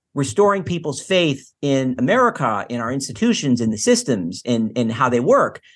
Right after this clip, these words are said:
and then coming up with policies and a party philosophy that's about, "Let's make stuff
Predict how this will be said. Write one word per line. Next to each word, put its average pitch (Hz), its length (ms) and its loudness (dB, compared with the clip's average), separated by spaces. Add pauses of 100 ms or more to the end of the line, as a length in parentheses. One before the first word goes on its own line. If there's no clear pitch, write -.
(400)
and 156 220 2
then 156 500 2 (260)
coming 196 300 -2
up 165 180 0
with 151 200 -6
policies 139 880 0 (320)
and 139 420 2
a 131 60 -4
party 156 640 0
philosophy 131 840 0
that's 127 240 0
about, 117 500 2
"Let's 131 320 -4
make 139 260 0
stuff 135 440 -2